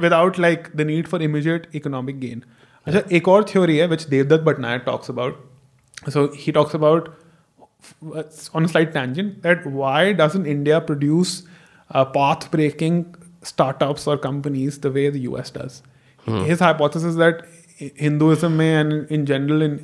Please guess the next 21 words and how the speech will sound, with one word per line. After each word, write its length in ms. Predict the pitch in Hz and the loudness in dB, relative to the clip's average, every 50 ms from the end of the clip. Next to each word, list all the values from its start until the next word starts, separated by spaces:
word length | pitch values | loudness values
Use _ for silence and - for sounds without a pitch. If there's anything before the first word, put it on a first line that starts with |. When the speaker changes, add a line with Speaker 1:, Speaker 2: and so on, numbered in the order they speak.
| - 156 160 | -6 -4 -2
Speaker 1:
Indic 300 | 151 143 156 156 156 - - - - - - - - - - | -2 -2 -2 -4 -4 -8 -18 -20 -20 -20 -20 -20 -20 -14 -4
thought, 300 | - 156 151 180 185 - - - - 147 147 | 0 2 2 2 2 -2 -8 -12 -8 -2 0
we 340 | 156 160 170 170 175 190 | 2 4 4 4 2 2
advocate 480 | 165 135 139 131 147 151 151 165 165 156 | 2 2 0 0 0 -2 -2 -2 -4 -2
for 100 | - 165 | -2 -2
santushti. 600 | 147 - 156 147 - 147 143 143 - - 151 139 131 - - - - - _ _ _ _ _ - - - 147 | -2 -2 -2 -2 -2 -2 -4 -4 -4 -6 -6 -6 -6 -8 -14 -20 -20 -20 _ _ _ _ _ -10 -6 -2 2
We, 100 | 151 151 156 160 151 160 151 151 | 4 4 6 4 4 2 2 2
we 80 | 151 | 4
advocate 480 | 151 147 143 139 151 147 156 156 151 156 | 4 4 2 2 0 0 0 0 0 0
for 120 | - 160 156 156 - | 0 0 0 0 0
कि 100 | 165 151 156 - | -2 -2 -2 -2
तुम, 360 | 165 151 151 156 156 151 143 - - - - - | -2 -2 -2 -2 -4 -8 -10 -14 -18 -20 -18 -12
uh, 240 | 139 147 139 135 135 - - - - - 147 143 160 | -8 -6 -4 -4 -6 -8 -12 -16 -14 -8 -2 0 0
be 60 | 156 | 0
content 460 | 156 156 143 143 139 143 147 151 143 | 0 0 0 0 0 -2 -2 -2 -2
with 120 | 139 131 | -2 -2
your 100 | 139 131 | -2 0
life. 340 | 127 123 120 120 123 123 - - | 0 -2 -2 -4 -6 -8 -8 -6
Speaker 2:
Hmm. 840 | 120 113 117 117 117 117 113 113 113 110 107 107 104 107 113 117 - 135 127 - - _ _ _ _ _ _ _ _ _ _ _ _ _ | -2 0 0 2 2 2 2 2 0 0 -2 -2 -2 -4 -4 -6 -8 -10 -12 -16 -20 _ _ _ _ _ _ _ _ _ _ _ _ _
Speaker 1:
And, 400 | - 156 160 160 165 165 160 - - - _ - _ _ _ _ _ | -2 0 0 0 0 0 -4 -8 -12 -20 _ -20 _ _ _ _ _
uh, 400 | 151 147 147 147 151 147 151 147 | -2 0 2 4 4 4 2 0